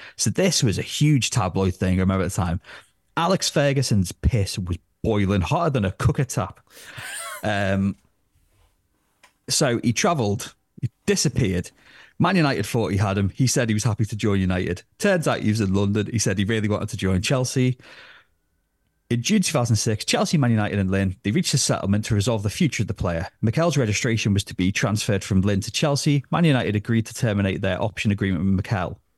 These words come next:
Under the terms of this agreement, Chelsea agreed to pay United twelve million pounds, half paid upon the finalisation of his contract and the other half in June of two thousand seven, and Lynn four million pounds.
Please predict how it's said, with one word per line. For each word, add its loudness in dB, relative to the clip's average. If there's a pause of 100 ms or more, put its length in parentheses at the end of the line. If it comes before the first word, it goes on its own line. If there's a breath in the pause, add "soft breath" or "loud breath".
(160)
Under 2
the -4
terms 0
of -6
this 0
agreement, 2
Chelsea 0
agreed 0
to 0
pay 0
United 0 (120)
twelve 2
million 4
pounds, 0 (600 soft breath)
half 0
paid 2
upon -2
the 2
finalisation 0
of 0
his -4
contract -2
and 0
the 4
other 0
half 0
in 2
June 0 (100)
of -2
two -2
thousand 0
seven, 0 (320 loud breath)
and 0
Lynn 4
four 0
million 2
pounds. -2